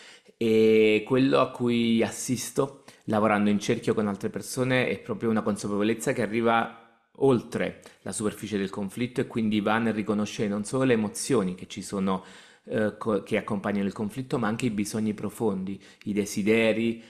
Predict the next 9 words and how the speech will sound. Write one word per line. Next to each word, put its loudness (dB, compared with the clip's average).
eh, 0
i -2
sogni 0
che -8
ogni 2
persona -4
possiede. -8
E, 2
mm, -6